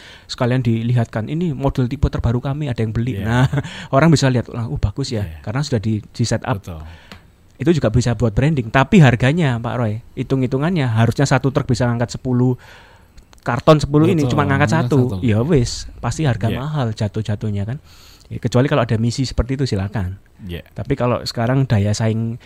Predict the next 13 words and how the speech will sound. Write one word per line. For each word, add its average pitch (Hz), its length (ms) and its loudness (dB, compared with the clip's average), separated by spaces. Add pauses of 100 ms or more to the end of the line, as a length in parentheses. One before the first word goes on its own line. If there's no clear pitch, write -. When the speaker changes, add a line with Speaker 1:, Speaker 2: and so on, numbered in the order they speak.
(120)
Speaker 1:
daya 120 240 4
serapnya 123 380 0
lagi 123 240 0
lemah 143 240 -2
kata 123 160 0
Bang 131 160 0
Yos. 135 260 0
Speaker 2:
Betul. 98 220 -6 (320)
Speaker 1:
Ya 101 240 -4
cobalah 156 400 -2
inovasi 117 400 -2
di 113 100 -4
bidang 104 380 -4